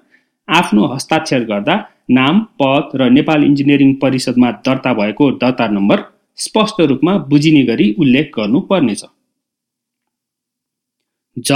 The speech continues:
अनावश्यक प्रभाव पार्ने किसिमबाट प्रचार प्रसार तथा विज्ञापन गर्न नहुने।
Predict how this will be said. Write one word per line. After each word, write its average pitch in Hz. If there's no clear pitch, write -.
अनावश्यक 180
प्रभाव 147
पार्ने 131
किसिमबाट 113
प्रचार 170
प्रसार 143
तथा 123
विज्ञापन 117
गर्न 110
नहुने। 139